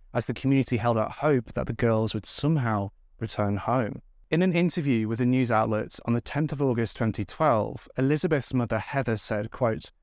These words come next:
"The only thoughts that go in my head are positive thoughts. The girls will return home. Our time is not necessarily God's time, and we just need to be patient." A letter from the parents of both Lyric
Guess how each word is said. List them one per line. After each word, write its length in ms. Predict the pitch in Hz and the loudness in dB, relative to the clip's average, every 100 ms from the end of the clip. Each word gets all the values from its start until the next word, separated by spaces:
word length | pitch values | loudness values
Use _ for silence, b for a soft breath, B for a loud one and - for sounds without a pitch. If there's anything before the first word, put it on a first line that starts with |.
| _ | _
"The 140 | - 151 | -2 2
only 240 | 156 185 | 2 2
thoughts 400 | 170 147 120 135 | 0 0 0 0
that 160 | 139 120 | -4 2
go 140 | 120 | 2
in 120 | 120 | 4
my 120 | 110 104 | 2 0
head 280 | - 113 110 | 0 -2 0
are 100 | 113 | -4
positive 540 | - 123 113 110 107 | -2 -4 -2 -2 -4
thoughts. 560 | - 120 - - - - - | -4 -6 -6 -10 -12 -12 -4
The 100 | 135 | 0
girls 400 | 135 143 139 139 | 2 2 0 -2
will 340 | 120 127 135 | -2 2 2
return 420 | 127 - 117 107 | 0 -2 0 0
home. 420 | 104 117 110 - 131 _ _ _ | 0 0 -2 -4 -10 _ _ _
Our 120 | 147 | -2
time 400 | - 147 139 135 | 0 2 2 2
is 260 | 131 127 127 | 2 0 2
not 160 | 151 | 2
necessarily 580 | 143 139 135 - 120 110 | 2 0 -2 -2 0 0
God's 340 | 101 110 110 - | 0 -2 -2 -8
time, 380 | - 110 120 - _ _ | -6 -6 -8 -12 _ _
and 120 | 123 | 0
we 80 | 123 | 2
just 320 | 135 135 - | 2 0 0
need 240 | 117 110 - | 0 0 -2
to 80 | |
be 100 | 110 | -6
patient." 720 | 107 - 104 - - - - - _ _ - - | -6 -4 -4 -6 -8 -14 -18 -20 _ _ -20 -2
A 120 | 139 | 2
letter 420 | 143 131 139 113 | 2 2 0 0
from 160 | - 123 | 0 0
the 80 | 117 | 0
parents 520 | - 120 113 113 - | 2 2 2 -2 -6
of 180 | 113 104 | -6 0
both 240 | 110 104 - | 0 0 -2
Lyric 420 | 120 123 127 | 2 4 2